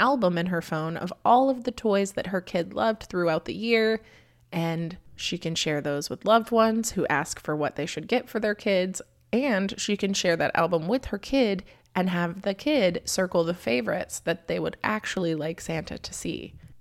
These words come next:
This is a really great way to avoid meltdowns in the store when you're not buying the kid the gift in real time, and a great way to curate a list of actual functional gifts that you know your kid will actually enjoy because they handpicked them out themselves.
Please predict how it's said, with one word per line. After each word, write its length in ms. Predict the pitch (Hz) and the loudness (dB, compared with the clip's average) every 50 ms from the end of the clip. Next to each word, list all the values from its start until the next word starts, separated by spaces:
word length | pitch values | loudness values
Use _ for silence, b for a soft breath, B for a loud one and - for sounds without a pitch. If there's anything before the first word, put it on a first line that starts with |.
| - - | -10 -4
This 200 | - 202 202 196 | -2 0 0 2
is 140 | 202 202 196 | 2 2 2
a 140 | - 160 190 | 2 0 0
really 340 | 185 190 208 214 208 202 190 | 0 0 0 2 2 2 2
great 260 | - 202 190 185 - | 2 4 4 4 4
way 400 | - 185 180 170 165 165 160 160 | 6 6 6 6 6 4 2 0
to 500 | - - - 180 160 156 156 156 160 - - | -2 -2 0 2 2 2 2 2 0 0 0
avoid 260 | 170 170 160 156 147 | 0 2 2 2 4
meltdowns 560 | 156 185 180 190 - 202 190 220 226 240 - - | 2 2 2 4 4 6 6 6 4 2 2 0
in 140 | - 180 170 | 0 0 0
the 80 | 170 | 0
store 560 | 180 - - 175 165 170 185 202 208 220 233 - | 0 2 2 4 4 6 4 4 4 2 0 -2
when 120 | - 185 170 | 0 0 2
you're 120 | 170 160 | 2 0
not 200 | 156 156 143 - | 0 -2 -2 0
buying 300 | - 175 170 190 196 202 | 2 4 4 4 2 0
the 60 | 202 | -2
kid 180 | 196 - 220 196 | -2 -2 -2 0
the 80 | 202 | 0
gift 260 | 196 196 208 208 - - | 0 0 0 0 0 0
in 120 | 214 202 | 0 2
real 160 | 208 220 214 | 2 0 0
time, 320 | 208 - 226 208 214 214 208 | 2 2 2 2 2 2 2
and 380 | - - 175 214 240 254 247 - - - - | 2 2 2 2 2 0 -2 -2 -2 0 0
a 100 | 180 170 | 0 0
great 420 | 165 - - 143 226 339 349 - | 0 0 0 2 2 2 2 2
way 300 | - 196 233 254 233 196 | 2 4 4 4 4 2
to 160 | 180 - 208 | 0 0 -4
curate 460 | 180 - - - 208 226 233 226 214 - | -4 -2 0 2 2 4 4 2 2 2
a 80 | - 185 | 0 0
list 480 | 175 - 190 233 233 208 - - - - - | 0 2 2 2 2 2 -2 -4 -6 -4 -4
of 140 | 190 190 - - - | -4 -4 -4 -4 -2
actual 600 | - 185 185 190 - - - - 185 185 190 190 | 0 0 0 0 -4 -6 -4 -2 -2 0 -2 -2
functional 500 | - - 180 180 180 - - - 165 165 | -2 -4 -4 -4 -6 -8 -8 -6 -6 -6
gifts 320 | 165 175 233 233 208 - | -4 -2 -2 -2 -2 -4
that 200 | - - 185 - | -6 -6 -6 -4
you 120 | - 185 185 | -4 -4 -2
know 180 | 180 185 196 | -2 -2 -2
your 200 | 202 208 196 180 | -2 -2 -4 -4
kid 300 | 180 - - 196 190 185 | -6 -4 -4 -2 -2 0
will 180 | 175 180 175 - - | 0 0 0 0 0
actually 560 | 180 175 170 175 - - - 170 165 160 156 | 2 2 0 0 -2 -6 -4 -2 -2 -2 -2
enjoy 400 | 156 170 180 202 233 220 190 180 | -4 -4 -2 0 2 4 4 4
because 280 | 180 180 - 196 190 190 | 2 0 -2 -4 -2 0
they 180 | 190 196 208 | 2 2 2
handpicked 540 | 196 202 190 185 185 - - - 185 185 - | 2 2 0 0 -2 -2 -2 -4 -4 -4 -4
them 160 | - 170 165 | -4 -2 0
out 200 | 180 180 165 - | 0 -2 -2 -4
themselves. 680 | - 156 151 - - - 147 - - - - - - | -6 -6 -4 -2 -2 0 0 -2 -4 -8 -10 -14 -14